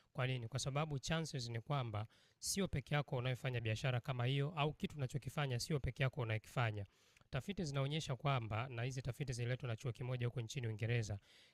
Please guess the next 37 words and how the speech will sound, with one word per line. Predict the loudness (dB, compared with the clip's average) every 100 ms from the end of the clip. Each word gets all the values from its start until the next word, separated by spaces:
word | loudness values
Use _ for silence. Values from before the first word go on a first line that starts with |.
| -4
zinaonyesha | 0 0 2
kwamba | 0 2 2
kati | 0 0
ya |
mwaka | 0 0
tisini | -2 -2
na | -2
saba | 0 0
mpaka | 0 -2
elfu | -4
mbili | -4 -2
na | -2
saba, | 0 0 0 -4 -8 _ _ -6
umakini | -2 -2 -2 -2 0
wa | 0 2
watu, | 2 0 0
yani | 0 2
ule | 2
uwezo | 2 2 0
wa |
concentrate | 0 -2 0 -2 0 -4 -2
kwenye | -2 0
jambo | 0 0 -2
moja, | -2 0 0
ulipungua | 0 -2 -2 0 0
kutoka | -2 -4 -4
dakika | -4 -2
kumi | -4 -2
na | -2
mbili | -2 -2 -2 -4 -10 -20 -14
mpaka | -6 -4 -4
dakika | -4 -4 -2
tano. | -2 -2
Na | -2
ulipoangalia | -2 -2 -2 0 -2 0 -2
ni |
kwamba | -4 -4 -4